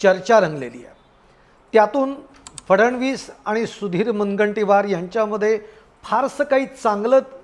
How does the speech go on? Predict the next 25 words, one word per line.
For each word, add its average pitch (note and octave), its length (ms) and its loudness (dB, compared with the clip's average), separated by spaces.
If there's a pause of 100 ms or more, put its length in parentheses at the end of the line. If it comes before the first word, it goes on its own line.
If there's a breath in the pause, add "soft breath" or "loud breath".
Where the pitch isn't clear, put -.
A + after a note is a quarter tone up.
(260)
चाललेलं A3 380 4
आहे A#3+ 100 2
असं A3 240 2
दिसत F#3+ 360 -4
नाही G3 200 -4
आहे, G3+ 100 -10 (460 soft breath)
अशी G3 240 0
देखील C4+ 260 -2
एक C4+ 140 0
चर्चा A#3 340 0
रंगलेली G3+ 400 0
आहे. - 260 -12 (480 soft breath)
त्यामुळे C#4+ 440 2
सुधीर A3+ 400 -6
मुनगंटीवार B3+ 760 -4
नाराज G#3+ 420 0
आहेत G#3+ 200 0
का, G3+ 220 2 (200)
असा A3 220 0
प्रश्न G3+ 440 -4 (140)
आता F#3 220 -4
सतत G3+ 460 -6
विचारला A#3 500 2
जातोय. C#3+ 340 -10 (640 soft breath)
त्यात A#3+ 180 6